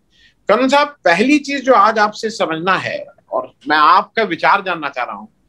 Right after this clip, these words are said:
कि देश में हमेशा इस समय, अ, चुनाव की तैयारी होती रहती है। Everything is driven on चुनाव। अ, हरदम चुनाव के, अ, मोड में हम लोग रहते हैं।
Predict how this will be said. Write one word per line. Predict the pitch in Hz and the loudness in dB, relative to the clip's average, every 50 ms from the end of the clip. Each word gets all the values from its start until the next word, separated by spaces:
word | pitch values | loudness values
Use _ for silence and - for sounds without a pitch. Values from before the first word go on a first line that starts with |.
| _ _ _ _ _ _ _ _ _ _ | _ _ _ _ _ _ _ _ _ _
कि | 240 | -10
देश | 208 165 175 220 254 294 269 269 | -6 0 2 4 4 4 2 -2
में | 311 294 | -4 -4
हमेशा | - - - 156 180 220 240 226 294 311 294 | -4 -4 -6 -2 0 0 0 2 2 2 2
इस | 254 - - | 2 0 -2
समय, | - 233 226 233 247 247 - _ _ _ _ _ _ _ _ 156 | -6 -8 -6 -6 -6 -6 -8 _ _ _ _ _ _ _ _ -6
अ, | 190 202 202 185 - _ _ - | -4 -4 -4 -4 -6 _ _ -2
चुनाव | - 220 226 233 240 254 | 0 2 4 4 4 2
की | 247 254 254 254 | 0 -4 -8 -6
तैयारी | - 220 190 175 165 165 160 | -6 -4 -2 0 -2 -2 -2
होती | 156 147 - 151 | -6 -8 -8 -8
रहती | 147 143 143 208 | -8 -6 -2 0
है। | 214 220 | 0 0
Everything | 247 277 285 269 285 269 | 0 0 0 0 0 0
is | 262 233 208 190 214 220 208 170 156 156 | 0 -2 -2 0 0 0 0 -2 -4 -2
driven | 185 208 220 233 220 208 | 0 2 2 2 2 0
on | 196 180 | -2 0
चुनाव। | 180 175 156 143 117 - - _ _ _ _ _ _ _ _ _ _ _ _ _ _ _ _ _ _ - | -2 0 0 0 -2 -4 -8 _ _ _ _ _ _ _ _ _ _ _ _ _ _ _ _ _ _ -8
अ, | - - - | -8 -8 -6
हरदम | - - 175 180 185 226 240 226 | -4 -4 -4 -2 -2 -4 -4 -2
चुनाव | 226 220 208 208 208 220 220 | -2 -2 0 2 2 2 2
के, | 220 220 226 220 214 214 | 2 0 0 0 2 0
अ, | 185 185 190 190 185 180 175 170 165 | 0 0 0 0 0 0 -2 -2 -4
मोड | 170 170 175 190 208 196 202 202 | -4 -2 0 0 2 2 2 0
में | 208 | -2
हम | 185 190 185 | -2 -2 -4
लोग | 190 185 170 | -6 -2 -2
रहते | 175 165 165 - _ - 190 | -2 -4 -4 -8 _ -2 -2
हैं। | 180 165 160 160 156 | 0 0 -2 -6 -8